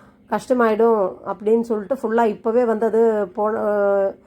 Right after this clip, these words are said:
எடுத்தா தான் சரியாயிடும்னு சொல்லிட்டு ஃபுல்லா ஒரு பாக்கெட் கொண்டு வந்து கீழே எல்லாம் ஃபுல்லாவே அந்த எறும்பு பவுடர் போட்டு எல்லாமே ரெடி பண்ணியாச்சு. So ஓரளவு மேக்ஸிமம் வேலை ரொம்ப வெயில் வர்றதுக்கு முன்னாடி முடிச்சிட்டோங்க.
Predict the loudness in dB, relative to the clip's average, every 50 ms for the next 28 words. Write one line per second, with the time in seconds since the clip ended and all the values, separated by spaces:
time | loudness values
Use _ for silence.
0 | -20 _ _ _ -10 -10 -6 -2 0 0 2 2 0 2 0 0 2 2 2 2
1 | 0 0 0 -2 -2 -2 -2 -2 -2 -2 -4 -2 -2 -2 0 2 2 2 2 0
2 | -2 -2 -2 -2 -2 -4 -10 -8 -6 -6 -6 -4 -2 -4 -2 -2 -4 -6 -4 -4
3 | -4 0 0 0 0 0 0 0 -2 -2 -2 -4 -2 -2 0 0 2 2 0 0
4 | 0 0 -2 0 -2 -2 -2 -2 -4 -2 -2 -2 -2 -2 -4 -8 -4 -4 -4 -4
5 | 0 0 0 0 0 -2 -10 -20 -20 _ _ _ _ -20 _ _ -20 -16 -8 -4
6 | 0 0 2 2 2 4 4 4 2 2 0 -2 -2 -2 0 -2 -2 -4 -6 -10
7 | -16 -16 -18 -18 _ _ _ -20 -12 -8 -6 -2 -2 0 0 2 2 2 0 -2
8 | -4 -14 _ _ _ _ _ _ _ _ _ _ _ _ _ _ _ _ -6 -4
9 | 0 0 2 2 2 2 0 0 0 -2 -4 -4 -4 -4 -4 -4 -4 -4 -2 -2
10 | 0 0 0 0 0 0 0 0 0 0 0 0 0 0 2 0 0 0 0 0
11 | 0 0 -2 -2 -4 -6 -4 -4 -2 -2 0 0 0 0 0 -4 -4 -6 -12 -10
12 | -6 -6 -6 -6 -6 -10